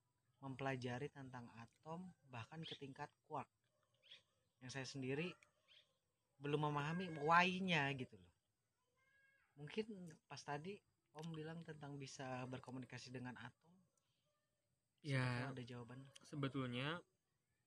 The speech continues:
Speaker 2: awal untuk mengakses kekuatan itu adalah kesadaran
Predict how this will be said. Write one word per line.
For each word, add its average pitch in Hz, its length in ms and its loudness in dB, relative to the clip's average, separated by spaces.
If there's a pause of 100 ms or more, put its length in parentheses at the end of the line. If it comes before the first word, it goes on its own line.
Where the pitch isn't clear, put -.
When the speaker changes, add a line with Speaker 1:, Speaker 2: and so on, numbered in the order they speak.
(240)
Speaker 2:
awal 143 360 6
untuk 139 200 0
mengakses 131 400 -8
kekuatan 131 440 -4
itu 127 220 -8
adalah 143 280 -2
kesadaran 123 680 -8